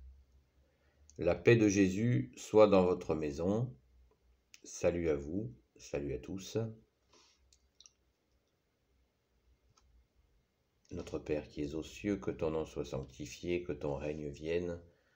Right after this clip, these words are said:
que ta volonté soit faite sur la terre comme au ciel. Donne-nous aujourd'hui notre pain de ce jour.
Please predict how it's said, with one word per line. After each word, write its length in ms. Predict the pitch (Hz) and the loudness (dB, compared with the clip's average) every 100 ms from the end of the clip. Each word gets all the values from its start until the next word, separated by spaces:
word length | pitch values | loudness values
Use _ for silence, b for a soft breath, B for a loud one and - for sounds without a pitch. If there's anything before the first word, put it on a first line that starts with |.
| b b b _ | b b b _
que 80 | 92 | -6
ta 220 | - 92 | 4 6
volonté 500 | 92 95 92 - 95 | 6 4 2 2 0
soit 180 | - 87 | 2 0
faite 320 | - 92 90 | 4 2 2
sur 220 | - - | -2 -2
la 140 | 82 80 | -2 -2
terre 420 | - 87 87 - | 0 2 0 -4
comme 220 | 80 80 | -6 -4
au 60 | 76 | -8
ciel. 580 | - 78 76 76 71 | -10 -4 -2 -2 -4
Donne-nous 520 | 73 78 78 82 82 85 | -2 -2 -2 -4 -6 -6
aujourd'hui 520 | 80 85 80 85 92 | -4 -4 -4 -4 -2
notre 320 | 82 - 76 | -4 -6 -12
pain 260 | - 78 78 | -6 -6 -6
de 80 | |
ce 220 | 73 - 76 | -8 -8 -8
jour. 440 | 80 85 90 | -6 -8 -8